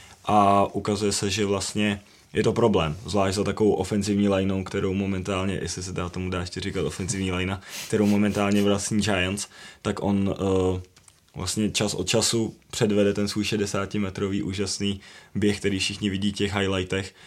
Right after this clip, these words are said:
ale to, že prostě několikrát je složen na nule a té ofenzivě moc nepomůže,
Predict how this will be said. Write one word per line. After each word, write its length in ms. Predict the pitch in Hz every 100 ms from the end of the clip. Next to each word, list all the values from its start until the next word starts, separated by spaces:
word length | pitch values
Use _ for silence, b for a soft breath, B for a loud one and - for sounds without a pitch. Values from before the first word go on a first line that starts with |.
| B -
ale 240 | 101 95
to, 160 | 98 92
že 140 | 101
prostě 300 | 92 90 101
několikrát 680 | 95 90 95 92 95 92 101
je 80 | 98
složen 440 | 92 90 98 95
na 120 | 92
nule 340 | 92 90 95 - B B -
a 180 | 98 92
té 220 | 104 95
ofenzivě 500 | 90 104 98 98 98
moc 240 | 95 -
nepomůže, 640 | 92 98 95 92 101 90